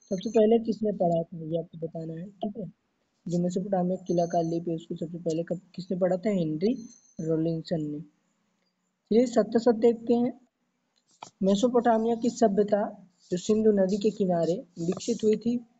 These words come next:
तो आपको बताना है, तो ये जो है असत्य हो जाएगा।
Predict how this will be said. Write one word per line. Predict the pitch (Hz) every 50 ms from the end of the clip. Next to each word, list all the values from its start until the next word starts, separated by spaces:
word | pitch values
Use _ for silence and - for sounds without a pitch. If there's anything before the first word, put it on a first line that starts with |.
| _ _ _
तो | - 175
आपको | 180 180 - 190
बताना | 185 185 180 185 185 185 196
है, | 202 208 247
तो | 269 - 175
ये | 165 175 165
जो | 165 175
है | 180 208 226 -
असत्य | - - 165 175 175 160 - - 165
हो | 151
जाएगा। | 147 147 143 143 143 143 143